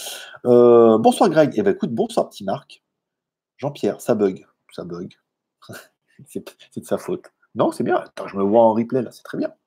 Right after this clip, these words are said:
Euh, les raisons qui me font quitter Pattaya. Alors, mon petit Kurumi, les raisons, alors je vous rappelle, je quitte Pattaya au mois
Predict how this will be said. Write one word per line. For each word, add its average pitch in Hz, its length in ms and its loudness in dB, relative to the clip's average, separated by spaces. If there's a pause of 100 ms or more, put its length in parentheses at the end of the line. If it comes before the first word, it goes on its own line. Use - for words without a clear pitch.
(1080)
Euh, 110 560 0
les 113 120 4
raisons 156 260 4
qui 208 140 -2
me 165 60 6
font 202 160 0
quitter 196 260 2
Pattaya. 131 440 -2 (300)
Alors, 160 440 4
mon 131 100 -4
petit 135 160 -6
Kurumi, 139 380 0 (220)
les 226 240 6
raisons, 208 320 0
alors 117 180 4
je 98 80 -6
vous 107 60 2
rappelle, 151 420 2
je 120 180 -6
quitte 117 380 -8
Pattaya 117 680 0
au 104 120 -10
mois 101 320 -8